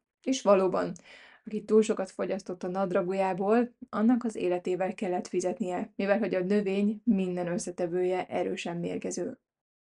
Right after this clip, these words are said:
Kleopátra is jól ismerte a nadrágóját, sőt, amikor azt tervezte, hogy véget vet életének, kezdetben a belladonna levét tartotta a legmegfelelőbbnek.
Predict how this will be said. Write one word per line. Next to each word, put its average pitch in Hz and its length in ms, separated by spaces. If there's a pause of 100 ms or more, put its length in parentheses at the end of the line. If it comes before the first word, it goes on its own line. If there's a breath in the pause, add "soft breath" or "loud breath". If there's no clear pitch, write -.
(720)
Kleopátra 208 680
is 196 220
jól 196 180
ismerte 202 600
a 190 40
nadrágóját, 196 680
sőt, 220 480 (260 loud breath)
amikor 202 280
azt 254 240
tervezte, 196 400
hogy 214 100
véget 185 340
vet 185 160
életének, 202 680
kezdetben 190 520
a 190 100
belladonna 190 600
levét 190 380
tartotta 190 540
a 190 60
legmegfelelőbbnek. 185 1160